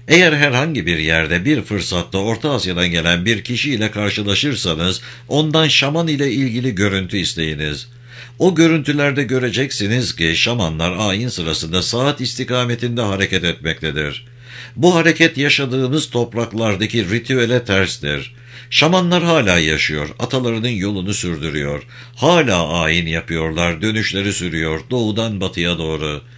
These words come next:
Bizimkiler de atalarının yolunu sürdürüyorlar, batıdan doğuya doğru. Burada Yaşar Kalafat'a da bir önerimiz olacak.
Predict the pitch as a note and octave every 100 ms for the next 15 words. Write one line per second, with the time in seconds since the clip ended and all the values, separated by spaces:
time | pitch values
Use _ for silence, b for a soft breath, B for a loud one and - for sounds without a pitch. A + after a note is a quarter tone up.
0 | B B B F2+ A2+ E3+ D#3+ D#3+ F3 E3
1 | B2 C#3 D3 C#3+ C3+ B2 C#3+ A2 B2 A2+
2 | B2 - G2+ D#2+ E2+ F2+ F#2 D#2+ D2 D2
3 | C#2 - - - C#2+ D2+ E2 E2 F#2 F#2+
4 | G2 E2 E2 D#2 D2+ D2 - - B B
5 | B B - C#3+ G3 F#3 D#3+ D#3 - D#3+
6 | D#3 D3 D3 C#3 B2 E2+ F#2 F#2+ B2+ G2+
7 | G2 F2+ E2+ F2+ E2 D#2 D2+ D2+ D2+